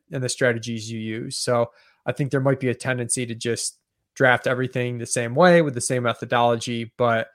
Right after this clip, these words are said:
there are some nuances, Jack, in these different tournaments. So we want to be thoughtful about those nuances and how that affects our draft. So thanks for joining me, Jack. You've got an article on site outlining this, and, uh, hopefully we'll dig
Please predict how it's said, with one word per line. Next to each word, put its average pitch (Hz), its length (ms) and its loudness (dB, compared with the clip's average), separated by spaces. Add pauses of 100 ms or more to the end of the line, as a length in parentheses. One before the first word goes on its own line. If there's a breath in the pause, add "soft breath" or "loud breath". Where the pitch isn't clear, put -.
(240)
there 131 240 2
are 147 220 8
some 139 240 -2
nuances, 127 520 0
Jack, 117 360 2
in 120 80 -8
these 110 120 -8
different 113 280 -10
tournaments. 117 440 -6
So 113 280 0 (640 soft breath)
we 139 100 0
want 123 300 0
to 131 100 -4
be 123 380 -4 (120)
thoughtful 135 640 4 (260)
about 123 520 2
those 120 200 -2
nuances 117 600 -4
and 113 100 -8
how 113 140 -2
that 113 160 2
affects 113 360 -6
our 107 120 -2
draft. 107 360 -2
So 110 380 -4 (480)
thanks 170 220 10
for 170 120 4
joining 160 380 4
me, 170 140 2
Jack. 180 520 6
You've 139 120 -6
got 151 140 10
an 139 60 2
article 151 360 4
on 135 240 2
site 165 480 4
outlining 180 460 2
this, 202 260 0
and, 131 160 -4
uh, 123 220 -4
hopefully 147 380 -4
we'll 123 140 -2
dig 127 420 -2